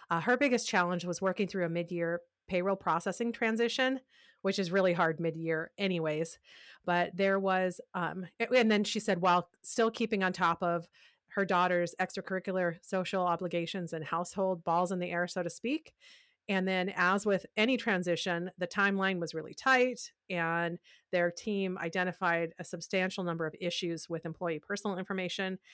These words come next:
as well as gross pay and tax figures. So there was a lot of things that were not transitioning correctly that they had to go in and manually fix. And it took a lot of detailed dedication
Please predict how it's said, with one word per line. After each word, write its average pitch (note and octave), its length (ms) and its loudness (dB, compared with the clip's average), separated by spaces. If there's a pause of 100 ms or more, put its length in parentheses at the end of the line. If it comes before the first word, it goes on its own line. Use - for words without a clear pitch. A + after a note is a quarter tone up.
(200)
as D#3 120 -8
well D3+ 120 -2
as D3+ 100 -4
gross - 240 -6
pay A3 180 -2
and F3+ 120 -2
tax G#3+ 260 0
figures. G3 400 -2
So G3 140 -2
there G3+ 100 2
was G3+ 80 0
a G3 60 2
lot F#3 280 2
of C4 120 -2
things G#3 340 -2
that E3 240 -2
were E3 380 0 (340)
not F#3 300 2
transitioning F3+ 580 -2
correctly A3 540 -2
that G#3+ 200 -2
they F3+ 140 2
had F3 300 0
to F3 80 -4
go D#3+ 220 -2
in E3 220 -2
and E3+ 140 -4
manually D#3 500 -6
fix. - 540 -6 (560)
And F3 540 0 (360)
it G3 120 -2
took A#3+ 160 0
a G3 60 2
lot F3+ 260 6
of E3+ 120 -2
detailed G3 400 -2
dedication F#3+ 680 -2